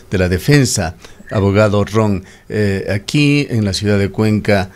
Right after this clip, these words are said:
eh, tendríamos que decirle, desde hace varios años se ha venido denunciando públicamente y en este medio de comunicación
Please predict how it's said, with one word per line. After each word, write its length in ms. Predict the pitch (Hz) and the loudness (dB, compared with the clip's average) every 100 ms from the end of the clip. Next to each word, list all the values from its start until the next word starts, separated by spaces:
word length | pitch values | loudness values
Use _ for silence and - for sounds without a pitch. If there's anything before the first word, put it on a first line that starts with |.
| - - - | -20 -20 -6
eh, 460 | 95 98 95 95 - | 0 2 2 0 0
tendríamos 680 | 95 95 104 98 101 92 - | 0 2 2 2 0 -2 -4
que 600 | 95 92 92 90 90 92 | -2 0 2 0 -2 -2
decirle, 380 | 95 - 123 104 | -2 0 2 0
desde 200 | 95 95 | 0 -2
hace 180 | - 92 | -2 0
varios 400 | 165 180 107 107 | 2 2 2 2
años 340 | 110 101 90 | 2 2 0
se 80 | 92 | -2
ha 20 | |
venido 320 | 92 104 101 | 0 2 2
denunciando 680 | 92 87 87 - 113 104 104 | 2 0 0 0 2 2 0
públicamente 880 | 180 170 127 95 95 127 131 113 - | 0 0 0 0 0 0 -2 -6 -6
y 140 | 76 80 | -8 -4
en 100 | 95 | -2
este 200 | 101 101 | 0 2
medio 220 | 101 101 | 2 2
de 120 | 101 | 2
comunicación 800 | 107 104 101 110 - 127 110 | 0 0 2 0 2 2 0